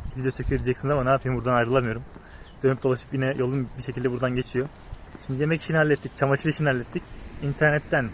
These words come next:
haritaları indirdim, offline haritaları. Bu sayede hani internetim olmasa bile gideceğim yolu bulabiliyorum, güzergahı.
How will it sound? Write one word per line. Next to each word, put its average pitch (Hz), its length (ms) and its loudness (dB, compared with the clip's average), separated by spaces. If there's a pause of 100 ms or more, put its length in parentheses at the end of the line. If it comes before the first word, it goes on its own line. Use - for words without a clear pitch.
(120)
haritaları 156 400 4
indirdim, 160 360 0
offline 139 340 0
haritaları. 135 440 2 (540)
Bu 143 40 -2
sayede 151 320 4
hani 151 240 2 (180)
internetim 143 360 2
olmasa 147 340 2
bile 160 200 0 (460)
gideceğim 147 320 2
yolu 131 220 2
bulabiliyorum, 151 460 4
güzergahı. 127 480 8